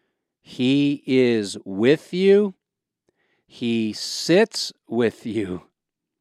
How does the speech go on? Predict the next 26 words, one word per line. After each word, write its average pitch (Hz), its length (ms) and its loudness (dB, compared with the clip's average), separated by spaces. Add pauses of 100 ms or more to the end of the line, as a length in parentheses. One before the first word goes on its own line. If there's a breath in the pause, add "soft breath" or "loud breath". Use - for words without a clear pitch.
(560)
He 131 300 -2
is 117 140 -4
close 156 640 0
to 165 120 -6
the 156 120 -2
brokenhearted, 117 800 -2 (1000)
and 123 180 -4
he 135 140 0
will 117 160 -2
never 104 340 -6
leave 110 420 -4
you 87 280 -14 (800)
or 107 580 -2 (500)
forsake - 800 -10
you. 98 220 -18 (2250 soft breath)
Well, 185 300 4
thank 214 320 0
you 202 120 0
for 170 300 0
tuning 190 460 0
in 202 320 4
to 165 200 0
the 147 340 4
Edgewood 165 440 2
four 175 280 2
G 175 600 -2